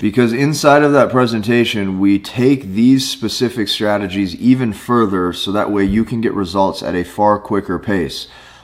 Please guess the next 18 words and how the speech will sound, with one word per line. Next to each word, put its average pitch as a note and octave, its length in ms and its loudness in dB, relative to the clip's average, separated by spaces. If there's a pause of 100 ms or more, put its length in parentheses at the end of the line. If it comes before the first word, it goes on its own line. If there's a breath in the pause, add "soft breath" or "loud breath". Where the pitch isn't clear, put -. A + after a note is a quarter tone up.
Let's G2 280 -2
dive F#2+ 280 0
in. D#2 280 -8 (100)
Okay, E3 300 2
today E3 320 -2
I'm F3+ 260 0
showing E3 460 -4
you D#3+ 180 0
why C#3+ 300 0
women D3 340 -2
only C#3 380 -4
fall C#3 400 0
in A#2 160 -4
love B2 260 -2
when A#2+ 160 -6
they A#2 180 -2
feel B2 360 -2
inadequate. A#2+ 840 0